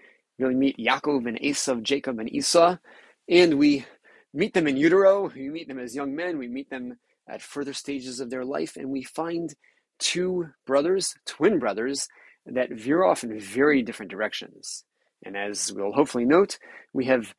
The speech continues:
a hint to their veering off at a very, very early stage, even prior to their birth. But as we meet them in a text, and we're really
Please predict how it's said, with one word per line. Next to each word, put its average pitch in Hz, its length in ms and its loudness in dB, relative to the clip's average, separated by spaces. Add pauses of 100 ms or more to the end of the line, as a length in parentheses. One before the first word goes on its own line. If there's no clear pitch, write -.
(180)
a - 60 -8
hint 196 240 4
to - 220 -6
their 143 100 4
veering 156 320 2
off 170 220 2
at 117 60 -6
a 110 120 -8
very, 139 340 2
very 123 300 0 (160)
early 160 300 2
stage, 113 420 -8
even 110 200 -12
prior 117 320 -8
to 113 120 -14
their 98 160 -8
birth. 117 480 -10 (560)
But - 160 -4
as 240 220 2
we 208 100 2
meet 190 280 -4
them 156 160 -2
in 143 60 -4
a 135 60 -6
text, - 380 -8
and 135 100 -8
we're 135 80 -8
really 196 380 -6